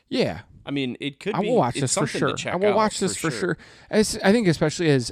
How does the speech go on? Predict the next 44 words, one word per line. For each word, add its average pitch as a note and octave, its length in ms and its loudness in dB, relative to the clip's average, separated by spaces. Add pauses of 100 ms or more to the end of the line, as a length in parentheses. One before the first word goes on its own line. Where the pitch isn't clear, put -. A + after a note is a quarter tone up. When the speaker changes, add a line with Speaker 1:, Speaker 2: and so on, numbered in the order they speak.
Speaker 1:
as, A2+ 280 -8
um, G#2+ 480 -12
big B2+ 460 -2
T B2 300 -8
V A#2 220 -6
I A2+ 220 -8
P A2 340 -8
becomes A2 880 -8 (520)
less A2+ 600 -4 (320)
available B2 680 -2
for C#3 340 -4
the D3+ 80 -4
next, - 500 -6
for, - 180 -6
v-, C3 240 -6
you C3+ 100 -2
know, B2 340 -4
the, A#2 60 -8
Speaker 2:
Yeah. A#2+ 160 0 (200)
Speaker 1:
the C3+ 80 -2
next C3+ 300 -6
two C3+ 120 -2
years C3+ 240 -2
probably. D3 380 -6 (100)
Speaker 2:
True, F#2 400 -10 (100)
right. F2 320 -10
Speaker 1:
So, C3+ 220 -6
like, C3 260 -6
anything E3 380 -4
that E3 100 -8
comes C#3 180 -2
out B2+ 120 0
that's - 200 -8
gonna C3+ 180 -6
be B2+ 140 -6
big B2 280 -4
with C3+ 100 -2
a B2+ 60 -4
good B2 180 -4
budget A#2 520 -4
is B2+ 100 -6
probably A2+ 480 -6
worth G2 260 -10
watching. - 320 -12